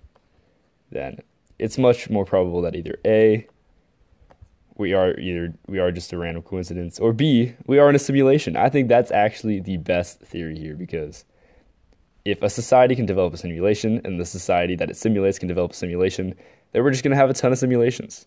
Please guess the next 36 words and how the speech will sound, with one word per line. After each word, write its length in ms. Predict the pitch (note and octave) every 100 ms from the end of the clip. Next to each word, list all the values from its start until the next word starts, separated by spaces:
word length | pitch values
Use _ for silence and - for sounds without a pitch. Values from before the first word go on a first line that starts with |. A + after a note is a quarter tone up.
| _
And 240 | - - -
who 120 | G2 F#2+
knows, 280 | G2 -
maybe 160 | - E2
we're 200 | E2 E2
at 80 | D#2+
the 60 |
bottom, 300 | F3+ - - - _ _ _ _ _
or 160 | F#2+ E2+
we're 80 |
at 100 | D2+
the 60 | D#2+
top. 380 | - G2 - - _ _ _ _ - _ _ _ _
But 400 | D#2+ D#2+ - - - _ _ _ _ _ _
with 140 | -
there 160 | - E2
being 220 | E2+ F2+
so 180 | F2 F#2+
many, 380 | G2+ A#2 A#2 A#2 -
we're 120 | F2
probably 300 | F#2 E2 D#2+
just 220 | E2 D#2
in 100 | D2+
the 80 | C#2+
middle. 300 | B1 A#1 - _ _ _ _ _ _ - _ _ _ _ _ _ _ _ _ _ _
But 200 | G#2 F#2+
then 120 | B2+
again, 420 | B2+ G#2 G2+ A#2 -
we 140 | G#2
are 300 | G#2 G2+ A2+
just 180 | - G2+
high 160 | G#2 G2
schoolers, 600 | - F#2 E2 D#2+ D#2+ - _ _ _
and 100 | F2
we 120 | E2+
are 380 | F#2 F2+ F#2